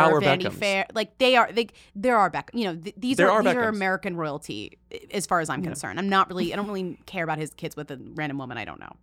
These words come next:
Speaker 2: you know?
Speaker 1: No, no. And also, like, Bruce, I just, he makes me
Speaker 2: Also,
Speaker 1: sad
Speaker 2: they're
Speaker 1: now,
Speaker 2: adults.
Speaker 1: and it's just, yeah, they're
Speaker 2: I know, I
Speaker 1: adults.
Speaker 2: know, I know. But they're adults.
Speaker 1: Yeah, they're adults. They're more fun to talk about. And
Speaker 2: Okay.
Speaker 1: they've, like, lived a lot of lives because they were kind of, they were child stars on that,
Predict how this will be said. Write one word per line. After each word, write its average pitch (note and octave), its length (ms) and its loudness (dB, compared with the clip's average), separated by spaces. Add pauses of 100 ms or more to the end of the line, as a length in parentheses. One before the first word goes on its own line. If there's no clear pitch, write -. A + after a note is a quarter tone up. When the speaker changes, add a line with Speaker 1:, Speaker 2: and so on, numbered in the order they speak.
(100)
Speaker 2:
you F#3+ 140 -4
know? F3+ 200 -2 (280)
Speaker 1:
No, A2 300 -4 (260)
no. G2+ 280 -6
And B2+ 100 -2
also, C#3+ 220 -2
like, A#2 220 -2
Bruce, A2 400 -4
I A2+ 80 -6
just, A2+ 220 -10 (100)
he C3+ 100 -8
makes A#2 240 -10
me A#2 60 -4
Speaker 2:
Also, - 140 0
Speaker 1:
sad - 40 4
Speaker 2:
they're G3+ 140 4
Speaker 1:
now, D3+ 160 -2
Speaker 2:
adults. F#2 140 -6
Speaker 1:
and - 80 -6
it's - 120 -18
just, - 240 -12 (180)
yeah, F#3+ 140 -4
they're E3+ 100 -4
Speaker 2:
I E3 40 -2
know, A#2 140 -4
I - 80 -6
Speaker 1:
adults. C#2+ 220 -8
Speaker 2:
know, C2+ 60 -8
I C2+ 60 -8
know. - 60 -12
But G#3 120 -2
they're G3 120 2
adults. D3+ 240 -6
Speaker 1:
Yeah, E3 80 4
they're E3 120 4
adults. C3+ 220 0
They're B2 80 -4
more A#2+ 80 -4
fun G#2+ 140 -6
to G2+ 60 -8
talk E2+ 200 -6
about. - 200 -14 (460)
And D3 140 2
Speaker 2:
Okay. G3+ 80 4
Speaker 1:
they've, A3 80 -4
like, C#4+ 260 -4
lived C#3+ 300 -2
a D3 60 0
lot B2+ 140 0
of A#2+ 100 -4
lives B2 200 2
because A#2 300 -8
they B2 120 -2
were C3+ 100 -4
kind C#3 260 -6
of, - 160 -10
they A#2+ 120 -2
were A#2+ 100 -2
child B2+ 360 -4
stars A2 320 -4
on G#2+ 140 -6
that, G2+ 320 -6